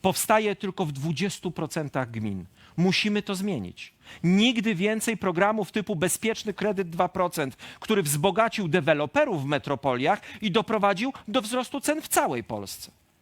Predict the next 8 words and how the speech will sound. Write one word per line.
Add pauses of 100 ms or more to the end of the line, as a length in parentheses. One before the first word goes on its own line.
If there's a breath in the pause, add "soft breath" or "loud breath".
(320)
To
oznacza
także
sprzeciw (240 loud breath)
dla
kredytu
zero
procent.